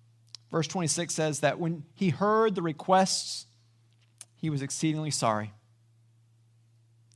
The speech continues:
But his sin had led him to a place where he did not think he had any other choice. When it came down to choosing between breaking his oath in front of all these people or killing a man,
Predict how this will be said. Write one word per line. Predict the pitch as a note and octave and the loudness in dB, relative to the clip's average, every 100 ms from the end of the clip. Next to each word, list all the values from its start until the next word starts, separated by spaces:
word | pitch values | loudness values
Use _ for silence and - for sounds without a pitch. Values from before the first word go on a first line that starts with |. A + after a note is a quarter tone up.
| _ - | _ -2
But | E3 | 2
his | D3+ C#3+ | 2 0
sin | - G3 G#3 G#3+ F#3+ - | -2 0 0 0 -4 -2
had | D#3+ | 2
led | D#3+ F3+ G3+ | 4 4 4
him | F#3 | 0
to | F#3+ | -4
a | |
place | - F3 F3 | 0 0 2
where | E3+ | 2
he | D3 | 0
did | D3+ E3+ | 2 2
not | F3 D#3+ | 4 4
think | E3 D3 | 2 -6
he | C#3+ | 2
had | D3 C#3 | 4 4
any | C#3+ | 0
other | B2+ | -4
choice. | A#2 A#2+ A#2+ - - - | -6 -8 -8 -10 -14 0
When | A3 | 0
it | G#3+ | 4
came | C4 D4+ | 4 8
down | C#4+ C#4 | 8 8
to | A#3+ | 6
choosing | - C4+ G#3+ G#3+ | 2 2 2 0
between | G#3+ G3 - - | 0 -2 -4 -10
breaking | D3 F3+ C#4+ D4 D4 | 6 12 12 10 4
his | A3 | 4
oath | - C#4 C4+ B3 | 10 10 10 6
in | G#3+ | 4
front | A3 | 6
of | G#3 | 10
all | C4 D#4 | 10 10
these | D#4+ | 6
people | - C#4+ C#4 C#4 - - | 2 0 2 0 -2 -2
or | G3+ | -2
killing | - - F4 D4 G3 | 0 10 10 10 6
a | |
man, | F3+ E3+ | 6 4